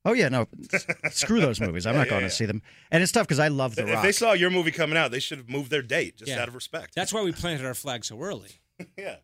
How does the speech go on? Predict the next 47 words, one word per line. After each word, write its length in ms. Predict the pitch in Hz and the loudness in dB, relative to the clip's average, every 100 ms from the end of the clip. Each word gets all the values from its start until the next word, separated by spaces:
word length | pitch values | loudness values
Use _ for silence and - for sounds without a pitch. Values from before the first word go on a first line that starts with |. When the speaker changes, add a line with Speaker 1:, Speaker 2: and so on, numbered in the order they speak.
| _ | _
Speaker 3:
April 280 | 165 165 196 | -6 -6 -8
twentieth 360 | - 131 123 | -10 -8 -8
is 100 | 123 | -6
ours. 260 | 127 117 95 | -6 -6 -10
Four 240 | - 170 | -10 -8
twenty 340 | 185 156 139 131 | -8 -8 -8 -8
is 280 | 135 127 113 | -10 -12 -10
ours. 400 | 131 131 110 87 | -8 -6 -6 -8
Speaker 1:
That's 120 | 107 180 | -2 0
Speaker 2:
I 20 | |
don't 80 | 262 | 2
think 120 | 202 | 0
Speaker 1:
ours. 20 | |
Speaker 2:
there 80 | 180 | -2
should 160 | 170 147 | -4 -4
be 100 | 151 | -2
another 340 | 127 139 139 | -2 -4 -6
single 220 | - 143 127 | -8 -10 -12
movie 180 | 131 117 | -14 -14
that 100 | 95 | -14
drops. 240 | 104 104 123 | -8 -6 -4
Speaker 3:
That's 60 | |
Speaker 2:
I 20 | |
think 120 | 175 147 | -4 -4
Speaker 3:
right. 40 | |
Speaker 2:
The 40 | 135 | 0
Rock 200 | 135 127 | 0 0
needs 160 | 123 107 | -6 -12
to 80 | |
make 180 | 110 101 | -12 -12
some 140 | - 135 | -2 2
Speaker 1:
I 80 | |
Speaker 2:
calls. 120 | 202 - | 2 2
Speaker 1:
pity 280 | 208 220 | 4 4
the 120 | 170 147 | 2 0
fool 440 | - 127 98 87 - | 0 0 0 -4 -2
who, 340 | 117 123 113 98 - | 0 2 2 -2 -8
Speaker 2:
<laughs> 180 | - - | -10 -2
Speaker 1:
who 260 | 131 139 135 - - - _ - | 2 4 2 -4 -12 -12 _ -4
wants 300 | 131 143 156 | 2 4 4
to 100 | 165 | 2
open 280 | 151 143 139 | 2 2 2
up 100 | 131 | 4
on 100 | 123 | 2
four 260 | - 139 131 | 2 2 2
twenty 400 | - 131 117 107 | 2 0 0 -2
against 540 | 104 107 98 - - | 0 -2 -2 -8 -14